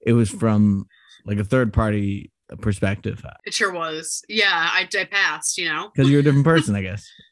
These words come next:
Speaker 1: Right?
Speaker 2: I felt like fully, fully.
Speaker 1: So paint us a picture of the old one. Who's the, who's the, who?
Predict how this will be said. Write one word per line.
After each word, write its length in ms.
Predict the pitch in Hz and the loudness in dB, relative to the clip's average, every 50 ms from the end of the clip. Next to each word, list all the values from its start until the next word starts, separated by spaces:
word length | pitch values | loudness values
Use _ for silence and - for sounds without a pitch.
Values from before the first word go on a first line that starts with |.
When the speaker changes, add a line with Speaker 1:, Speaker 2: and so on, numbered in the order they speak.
| _ - | _ -2
Speaker 1:
Right? 260 | 104 113 127 127 - - _ _ - | 2 2 4 2 2 -2 _ _ -4
Speaker 2:
I 120 | 202 226 | -4 -2
felt 280 | 226 - 254 247 226 220 | -2 -2 -2 -2 0 0
like 180 | 233 226 220 | -2 -2 -2
fully, 800 | - - - - 220 202 185 170 160 156 147 120 120 156 143 - _ _ | -6 -10 -10 -4 -4 -4 -4 -4 -6 -6 -8 -6 -8 -10 -12 -14 _ _
fully. 580 | - - 214 202 175 143 104 95 135 156 147 - | -12 -6 -6 -4 -4 -4 -8 -8 -8 -10 -10 -10
Speaker 1:
So 180 | - - - 113 | -6 -2 0 2
paint 260 | 101 - 131 135 139 | 4 4 4 6 6
us 140 | 139 113 - | 4 4 2
a 40 | 123 | 2
picture 280 | 127 147 131 - - | 2 2 2 2 0
of 100 | 135 120 | 0 2
the 120 | 120 131 135 | 4 4 6
old 200 | 131 127 123 113 | 6 6 4 4
one. 180 | 107 98 98 113 | 2 0 0 2
Who's 160 | 117 117 117 | 2 2 2
the, 140 | 127 123 107 | 2 0 2
who's 240 | 110 120 131 127 117 | 2 2 2 2 2
the, 180 | 117 117 110 - | -2 -4 -4 -4
who? 300 | - 113 117 117 110 - | -4 -4 -4 -4 -4 -6